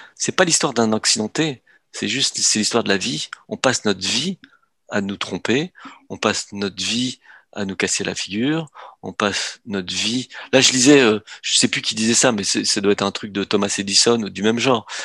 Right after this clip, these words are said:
Euh, non, non, non, non. C'est, c'est pas Mohamed Ali qui dit, euh, quatre-vingt-dix-neuf pour cent de la vie sportive, euh, c'est de, ce sont des échecs.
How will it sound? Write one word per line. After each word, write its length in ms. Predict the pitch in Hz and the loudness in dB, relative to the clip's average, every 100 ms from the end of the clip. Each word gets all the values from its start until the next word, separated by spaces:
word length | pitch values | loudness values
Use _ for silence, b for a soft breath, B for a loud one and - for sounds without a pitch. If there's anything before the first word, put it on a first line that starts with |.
| B - | B -2
Euh, 220 | 104 98 151 | 0 2 4
non, 220 | 156 135 | 4 4
non, 120 | 151 | 2
non, 140 | 147 | 2
non. 200 | 139 123 - B B B B | 2 -2 -4 B B B B
C'est, 480 | - - 110 107 - | -2 0 0 0 -2
c'est 160 | - - | -6 0
pas 100 | 143 | 2
Mohamed 360 | 143 135 131 127 | 4 2 4 2
Ali 260 | 127 185 | 2 -2
qui 140 | - 110 | -4 -4
dit, 320 | 120 - - | -2 0 0
euh, 500 | 104 104 101 101 101 - - | 0 0 0 -2 -6 -10 -2
quatre-vingt-dix-neuf 840 | 269 - 123 123 113 107 117 110 - | 0 2 2 2 2 0 2 0 -2
pour 220 | 113 - | -4 -2
cent 200 | - 123 | 0 0
de 120 | 110 | 0
la 80 | 101 | 0
vie 140 | 101 107 | 2 0
sportive, 760 | - 107 - - 135 135 - | 0 -2 -4 -4 -4 -2 -4
euh, 280 | 104 101 98 | -4 -4 -4
c'est 240 | 95 104 98 | -6 -8 -8
de, 180 | - - | -12 -8
ce 260 | - - | -6 -4
sont 80 | - | -4
des 180 | 98 92 | -4 2
échecs. 500 | 101 127 127 - | 4 4 2 -4